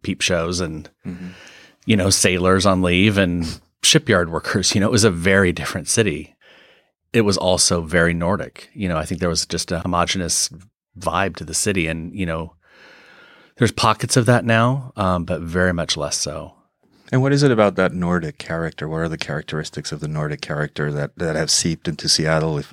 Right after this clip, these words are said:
Speaker 2: and remain? They probably remain in that neighborhood, Ballard,
Speaker 1: Yeah.
Speaker 2: which is the epicenter of,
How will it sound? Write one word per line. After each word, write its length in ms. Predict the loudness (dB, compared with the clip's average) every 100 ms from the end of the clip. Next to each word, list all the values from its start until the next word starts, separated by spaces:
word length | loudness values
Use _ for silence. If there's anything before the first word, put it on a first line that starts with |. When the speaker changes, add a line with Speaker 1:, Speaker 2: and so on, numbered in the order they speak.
| -8
Speaker 2:
and 240 | -6 -2
remain? 420 | 0 4 2 0 -6 -8 -4
They 80 |
probably 280 | 2 2 4
remain 260 | 2 2 0
in 80 | 0
that 180 | 0
neighborhood, 640 | -2 -2 -2 -2 -4 -6 -10 -4
Ballard, 440 | -2 0 0 -4 -12 -20 -20 -16 -6
Speaker 1:
Yeah. 200 | 0 2
Speaker 2:
which 80 |
is 100 | 2
the 140 | 0 -2
epicenter 640 | -2 0 0 -2 -4 -6
of, 120 | -8